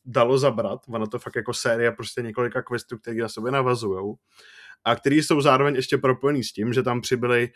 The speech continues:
eh, vlastně noví námořní důstojníci, eh, jméno jedna námořní důstojkyně, <laughs> a, a, a to jsou vlastně tři nový postavy,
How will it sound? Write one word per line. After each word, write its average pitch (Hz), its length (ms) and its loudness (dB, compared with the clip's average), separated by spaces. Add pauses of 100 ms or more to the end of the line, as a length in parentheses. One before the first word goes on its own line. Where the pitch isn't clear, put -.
(360)
eh, 120 80 -2
vlastně 120 460 -2
noví 120 280 0
námořní 123 520 2
důstojníci, 135 760 -4 (260)
eh, - 640 -14
jméno 104 240 -2
jedna 104 220 -4
námořní 110 520 -2
důstojkyně, 123 760 -6
<laughs> - 800 -2
a, 123 220 2 (100)
a, 123 360 8
a 123 180 -2
to 127 160 -4
jsou 135 160 2
vlastně 127 240 0
tři 139 160 -4
nový 131 240 2
postavy, 139 540 2